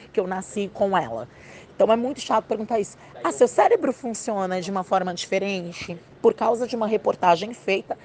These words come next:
pelo psiquiatra Alexandre Sadek, diz que o cérebro de pessoas trans funcionam de uma forma diferente, por isso que elas são transexuais ou travestis.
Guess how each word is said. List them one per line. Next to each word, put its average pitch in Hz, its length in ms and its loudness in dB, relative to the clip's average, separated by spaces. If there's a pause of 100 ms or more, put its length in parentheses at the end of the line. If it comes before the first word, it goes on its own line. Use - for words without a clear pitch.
(560)
pelo 202 440 6
psiquiatra 180 840 -4 (460)
Alexandre 190 500 0
Sadek, 190 580 2
diz 190 240 -10
que - 100 -16
o - 20 -16
cérebro 190 400 2
de - 100 -10
pessoas 208 300 -4
trans 208 340 0
funcionam 202 540 -6
de 196 100 -8
uma 196 140 -6
forma 185 340 4
diferente, 214 420 -4
por 262 200 -8
isso 240 180 -8
que 285 60 -10
elas 233 160 -2
são 220 200 -4
transexuais 196 800 -2
ou 196 100 -4
travestis. 196 480 -6